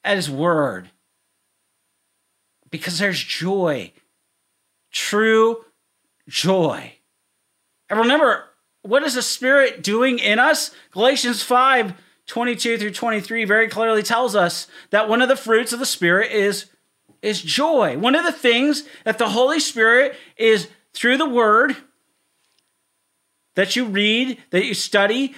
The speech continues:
that you meditate, that you memorize, that you're applying to your life, that you're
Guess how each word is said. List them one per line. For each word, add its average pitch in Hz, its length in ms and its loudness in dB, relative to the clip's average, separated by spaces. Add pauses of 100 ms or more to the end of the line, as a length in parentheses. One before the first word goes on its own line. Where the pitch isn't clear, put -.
(100)
that 185 200 -4
you 208 60 0
meditate, 233 640 2 (140)
that 175 180 -4
you 220 40 0
memorize, 214 720 0
that 190 200 0
you're 226 120 2
applying 226 520 0
to 233 100 -6
your 233 120 0
life, 196 340 0
that 190 180 -4
you're 185 140 -4